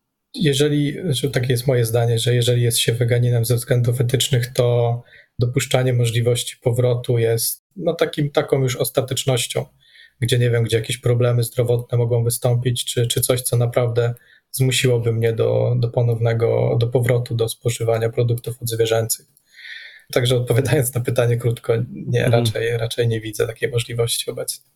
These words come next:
Speaker 2: No dobra, to wróćmy do gotowania jeszcze, a potem jeszcze
Speaker 1: Mhm.
Speaker 2: przejdziemy do, do twojej his-, wege historii. Em, jak, y, robisz te swoje, swoje dania, to ty robisz wszystko, albo prawie wszystko od podstaw, czy korzystasz czasami z jakichś, em,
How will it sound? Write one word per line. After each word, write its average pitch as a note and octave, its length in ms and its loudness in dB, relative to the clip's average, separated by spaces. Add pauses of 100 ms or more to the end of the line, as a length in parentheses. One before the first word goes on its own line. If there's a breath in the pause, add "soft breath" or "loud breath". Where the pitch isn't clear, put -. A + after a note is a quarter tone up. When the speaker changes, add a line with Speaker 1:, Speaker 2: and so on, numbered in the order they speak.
(340)
Speaker 2:
No C#3+ 60 4
dobra, G#2 200 2
to A2+ 100 4
wróćmy B2 260 2
do A2 100 4
gotowania G#2 420 4
jeszcze, F2 280 2
a A2+ 60 -2
potem G2+ 220 2
jeszcze F#2+ 140 0
Speaker 1:
Mhm. C3+ 100 2
Speaker 2:
przejdziemy F#2+ 320 4
do, F#2 400 2
do F#2 80 2
twojej G2 260 0
his-, - 260 -14
wege G2+ 300 2
historii. F2+ 440 0 (300 loud breath)
Em, A2 540 0
jak, B2+ 320 -2
y, B2 100 2 (520)
robisz C#3+ 320 2
te B2 100 0
swoje, A2 320 0 (300)
swoje G#2+ 240 0
dania, F2+ 280 2
to G2 220 0
ty G2+ 380 2
robisz G2+ 240 0
wszystko, G2 600 0
albo F#2+ 160 -2
prawie G2+ 240 0
wszystko - 300 -2
od - 100 -4
podstaw, D3+ 380 -2
czy - 100 -2
korzystasz A2 420 0
czasami F2+ 380 2
z F2 40 0
jakichś, F2+ 580 -2
em, F#2 300 4